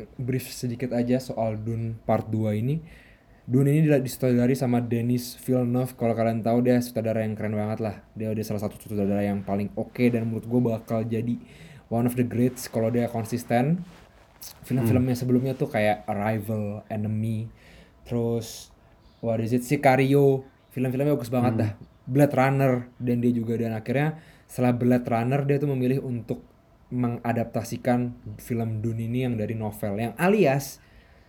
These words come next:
Speaker 1: Star Wars itu terinspirasi dari Dune, cuy. Ya kan, lu tahu kan?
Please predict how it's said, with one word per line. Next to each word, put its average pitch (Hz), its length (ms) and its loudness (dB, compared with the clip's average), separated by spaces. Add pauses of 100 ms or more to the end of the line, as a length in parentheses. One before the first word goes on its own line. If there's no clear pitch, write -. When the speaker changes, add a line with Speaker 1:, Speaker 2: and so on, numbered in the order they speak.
(600)
Speaker 1:
Star - 300 2
Wars 165 180 4
itu 196 140 4
terinspirasi 190 440 4
dari 208 180 6
Dune, 165 260 6
cuy. 110 200 -6 (460)
Ya 165 100 0
kan, 180 120 4
lu 226 80 4
tahu 208 160 6
kan? 135 200 2